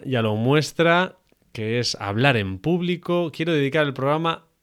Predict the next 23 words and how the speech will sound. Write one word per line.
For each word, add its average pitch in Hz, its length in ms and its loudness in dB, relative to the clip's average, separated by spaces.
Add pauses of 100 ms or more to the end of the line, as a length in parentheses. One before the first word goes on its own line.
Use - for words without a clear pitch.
a 185 240 2
las 143 260 -2
azafatas 156 600 -2
del 117 200 0
vuelo 131 460 4
de 156 360 0
Binter 160 880 -2
que 123 300 -10 (160)
salió 131 440 -4
de 127 120 -6
San 139 220 -6
Sebastián 160 760 -4 (120)
con 117 200 -6
destino 123 380 -6
a 120 40 -4
las 117 160 -8
Canarias 156 640 -4 (1200)
por 185 360 4
transmitir 110 680 -2
bien, 104 360 -4 (120)
por 147 280 2
su - 180 -2
amabilidad, 110 720 0